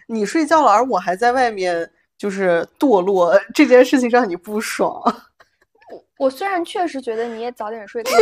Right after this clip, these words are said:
Speaker 2: 健康，<laughs> 但是我从来没有干涉你要早点睡啊。
Speaker 1: 对，你没，你是没有直接干涉我说你应该睡了，但是你会极尽其他的所能。
Speaker 2: 我觉得你把我想得太暗黑了，我并没有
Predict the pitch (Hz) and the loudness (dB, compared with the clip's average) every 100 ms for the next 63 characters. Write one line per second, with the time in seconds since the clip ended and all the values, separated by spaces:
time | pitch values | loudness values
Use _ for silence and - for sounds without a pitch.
0 | 466 539 587 - 587 571 - 508 415 392 | 6 6 6 6 2 2 -2 0 2 2
1 | 392 403 370 285 277 285 320 349 277 - | 0 -4 -2 0 -2 -4 -4 -4 -4 -2
2 | 302 320 339 359 285 226 220 220 208 214 | -2 -2 -6 -8 -8 -6 -8 -8 -10 -10
3 | 196 - 208 381 302 240 226 233 233 214 | -16 -16 -4 -2 0 0 -2 -6 -4 -4
4 | 359 330 320 - 196 190 247 254 262 269 | -2 0 0 -2 -4 2 2 4 0 0
5 | 208 175 220 202 165 190 220 226 - 262 | -2 -2 -6 -8 -8 -4 -2 -4 -2 -2
6 | 180 196 220 233 208 196 208 - 170 214 | -2 -2 -4 -4 -10 -8 -10 -10 -12 -10
7 | 196 - 175 190 196 208 - - - 117 | -10 -8 -6 -6 -4 -6 -6 -8 -8 -16
8 | 110 - _ _ _ _ _ - 233 233 | -16 -20 _ _ _ _ _ -14 -12 -6
9 | 262 269 247 294 330 190 185 - 247 - | -4 -2 -2 -2 -4 -10 -6 -4 -2 -2
10 | - 226 - - 214 202 202 180 180 240 | -4 -6 -8 -8 -8 -8 -6 -8 -8 -12
11 | 196 190 | -10 -10